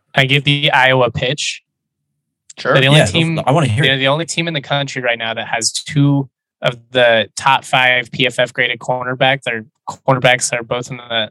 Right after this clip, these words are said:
Speaker 1: I'm drawing a blank on their names. I had it written down earlier.
Speaker 2: Davion
Speaker 1: I think
Speaker 2: Nixon? Is that
Speaker 1: Yeah,
Speaker 2: one of
Speaker 1: he's
Speaker 2: them?
Speaker 1: one of
Speaker 2: Ye-,
Speaker 1: them.
Speaker 2: Yep.
Speaker 1: And then, um, the other is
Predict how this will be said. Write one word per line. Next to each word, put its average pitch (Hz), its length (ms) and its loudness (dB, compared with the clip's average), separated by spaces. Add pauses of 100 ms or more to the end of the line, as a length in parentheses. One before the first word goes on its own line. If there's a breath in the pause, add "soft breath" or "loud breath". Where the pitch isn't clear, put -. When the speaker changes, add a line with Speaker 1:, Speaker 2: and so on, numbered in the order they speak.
(100)
Speaker 1:
I'm 135 80 -6
drawing 127 220 2
a 117 40 -4
blank 117 220 -2
on 117 80 -14
their 113 160 -6
names. 107 260 -6
I 107 100 -4 (160)
had 113 260 -2
it 107 40 -2
written 107 260 -6
down 107 200 -2
earlier. 110 260 -2
Speaker 2:
Davion 147 640 -2
Speaker 1:
I 127 60 0
think 147 160 0
Speaker 2:
Nixon? 190 260 -12 (560)
Is - 60 -20
that 131 180 2
Speaker 1:
Yeah, 127 120 6
Speaker 2:
one 147 60 4
of 151 60 -10
Speaker 1:
he's 135 100 -4
Speaker 2:
them? 123 60 -10
Speaker 1:
one 117 140 -4
of 110 80 -12
Speaker 2:
Ye-, 107 60 -12
Speaker 1:
them. 107 260 -10
Speaker 2:
Yep. 131 260 -4 (680)
Speaker 1:
And 131 140 2
then, 120 180 4
um, 110 480 -2
the 135 140 2
other 185 180 6
is - 300 -6